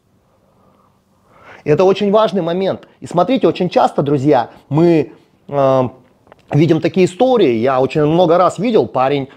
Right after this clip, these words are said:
э, неверующий, да, э, женится на верующей девушке. Вот, и он начинает как бы затаскивать её обратно, затаскивать её обратно в грех, в мир там, и так далее. Конечно, есть хорошие примеры.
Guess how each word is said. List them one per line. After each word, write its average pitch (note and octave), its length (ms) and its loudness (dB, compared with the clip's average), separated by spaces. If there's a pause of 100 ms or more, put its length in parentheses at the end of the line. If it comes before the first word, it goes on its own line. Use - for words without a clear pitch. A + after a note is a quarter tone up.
(120)
э, B2+ 200 -2
неверующий, C3 720 0
да, C3 340 -6 (180)
э, A#2+ 540 -2
женится D3+ 420 -2
на B2 300 -4
верующей G3+ 480 -2
девушке. G3+ 600 0 (260)
Вот, A#2+ 260 0
и G#2+ 40 -8
он D3 160 0
начинает E3+ 500 -2
как C#3+ 180 -4
бы G2+ 480 -4
затаскивать C3 600 -2
её A#2 180 0
обратно, C#3+ 540 -4 (180)
затаскивать C#3+ 460 -4
её A#2 80 -2
обратно A#2 340 -4
в G2 80 -12
грех, E3+ 400 0
в A2 60 -8
мир F#3+ 320 0
там, G#2+ 220 -8
и - 20 -8
так A#2+ 180 -6
далее. C3+ 380 -2 (340)
Конечно, A3 340 0
есть C4+ 220 0
хорошие A#3+ 480 -2
примеры. D#3+ 520 -4